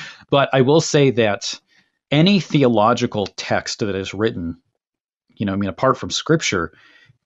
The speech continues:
it's gonna have some kind of issue somewhere, even if it's minor. And I go back and revisit books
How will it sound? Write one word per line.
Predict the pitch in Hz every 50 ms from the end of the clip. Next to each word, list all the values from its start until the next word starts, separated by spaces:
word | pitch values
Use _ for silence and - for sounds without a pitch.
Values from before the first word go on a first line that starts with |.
| _ -
it's | - -
gonna | - 175 208
have | 165 143 131 -
some | - - 147 156
kind | - 156 117
of | 101
issue | 113 135 - - 92
somewhere, | - - - 101 82 78 - - - _ _ _ _ _ _ _ _ _ _ -
even | 127 135 147 175
if | 165 -
it's | - - -
minor. | 101 101 110 123 107 92 - - _ _ _ _ _ _ _ _ _
And | - 117 117 113 113 113 107 98 - - - _ _ - - - - - - _ _ _ _ _ -
I | 139 180
go | 175 156 165 147
back | 139 143 147 -
and | 139 117
revisit | 123 143 135 135 143 - 135 - -
books | - 131 135 - - - - - -